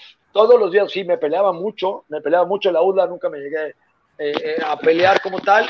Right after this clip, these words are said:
y en Europa sí, muchas veces, y todavía en mi último año en Carolina, una de mis más épicas peleas fue contra un corner el día uno de training camp, un día te contaré, pero pues sí, de, así nací, así crecí, la verdad crecí, no, no sé,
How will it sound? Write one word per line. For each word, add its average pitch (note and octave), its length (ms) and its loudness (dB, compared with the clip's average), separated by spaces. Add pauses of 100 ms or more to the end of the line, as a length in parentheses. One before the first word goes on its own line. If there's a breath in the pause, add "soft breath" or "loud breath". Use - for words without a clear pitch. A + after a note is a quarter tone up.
(120)
y F#3 120 0
en F3 140 0
Europa F3 340 0
sí, G3+ 260 -6
muchas G3 280 -4
veces, G3 260 -4
y F3+ 100 -8
todavía A#3+ 300 0
en A#3 60 -2
mi G#3 80 -2
último G#3+ 240 -2
año G#3+ 100 -2
en G3+ 60 -6
Carolina, G3 500 0 (420 soft breath)
una G3 300 4
de F3+ 160 0
mis D#3 180 -8
más F3+ 220 2
épicas F3+ 500 -2
peleas E3+ 400 4
fue F3+ 140 0
contra E3 260 -2
un E3 80 -2
corner F3+ 360 4
el D3 40 -2
día D#3+ 120 2
uno E3 140 -2
de - 60 -4
training D#3 200 4
camp, E3+ 180 4
un E3 60 0
día E3 120 6
te E3 80 2
contaré, E3 380 4 (480 loud breath)
pero A3+ 540 8
pues A#3+ 140 -4
sí, D#4 220 -4
de, C4+ 120 4 (600)
así A#3+ 220 4
nací, C4+ 260 2
así G#3 200 0
crecí, A3+ 340 -2
la E3 100 -6
verdad F#3+ 180 -2
crecí, F#3+ 280 -6
no, G3+ 160 -8
no F#3+ 160 -4
sé, G#3 220 -2